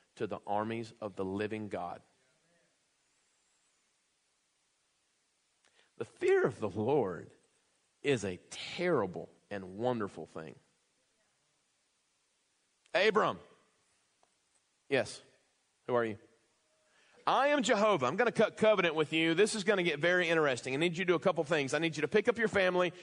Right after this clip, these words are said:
and go to the land in which I will show you, and I'm gonna give you a nation. Squeeze me?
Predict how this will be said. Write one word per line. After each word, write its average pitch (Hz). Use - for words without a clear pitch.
and 156
go 175
to 196
the 185
land 175
in 160
which 160
I 156
will 160
show 165
you, 147
and 147
I'm 151
gonna 151
give 151
you 156
a 143
nation. 147
Squeeze 107
me? 117